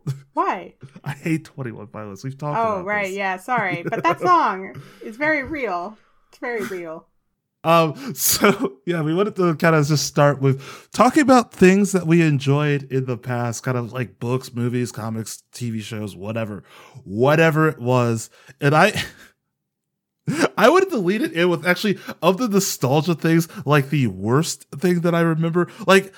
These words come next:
Speaker 1: I remember watching it every week, but, like, l-,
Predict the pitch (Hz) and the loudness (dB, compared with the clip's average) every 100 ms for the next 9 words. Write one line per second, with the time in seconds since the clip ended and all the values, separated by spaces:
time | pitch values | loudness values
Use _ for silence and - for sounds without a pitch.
0 | - 180 180 196 247 170 139 160 - 190 | -2 4 4 4 2 0 -2 -4 -2 -4
1 | 190 160 180 143 135 190 - - 170 123 | -2 -2 -2 -2 -2 -4 -8 -20 -20 -4
2 | 156 - 147 143 135 - _ - 135 131 | -2 -2 0 0 -2 -10 _ -14 -10 -8